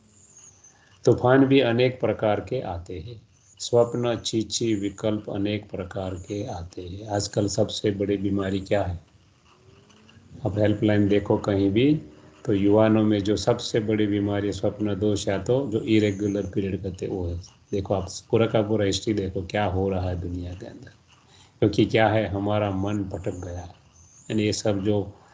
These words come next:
छोटी-छोटी चीज़ें जो हाथ में आ गई ना, mobile है, ये तो internet है, वो क्या है, भटका देती है मनुष्य को thought में से। इसलिए स्वप्न भी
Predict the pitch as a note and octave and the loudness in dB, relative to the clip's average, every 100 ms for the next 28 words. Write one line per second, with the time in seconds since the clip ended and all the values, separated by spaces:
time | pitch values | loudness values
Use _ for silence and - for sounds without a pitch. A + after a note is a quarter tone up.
0 | - - - C3 C3+ C3+ A2+ B2 A2+ A2 | -20 -10 2 4 6 4 2 0 2 2
1 | A2 G#2+ G2+ G2 A2 G2+ G2 G2 C#3 C3+ | 4 6 4 4 0 -2 -2 -2 -2 -2
2 | F2+ G2 G2 G2+ G2 F2+ G2 F#2+ F#2+ F#2+ | -2 -2 0 0 0 0 0 -2 -4 -4
3 | F#2 F#2 F#2+ F#2 F#2 F2+ G2+ A2+ G#2 - | -4 -2 -2 -2 -4 -4 -4 0 0 2
4 | G#2 G2+ G2+ F#2+ F#2 F2+ - G2 F#2 F2+ | 0 2 0 -2 -4 -4 -4 -2 -2 -6
5 | - G2+ G2 F#2+ F#2+ - A2 - G2+ F2+ | -4 -2 0 -2 -4 -4 -8 -6 -4 -4
6 | - - - - - - _ _ - - | -4 -8 -6 -8 -10 -20 _ _ -20 -20
7 | - - - A2 A#2+ A2 G2+ - A2 - | -20 -14 0 2 6 4 4 2 0 -2
8 | - A#2+ A2+ A#2+ A#2+ A#2+ | -4 0 2 2 2 -2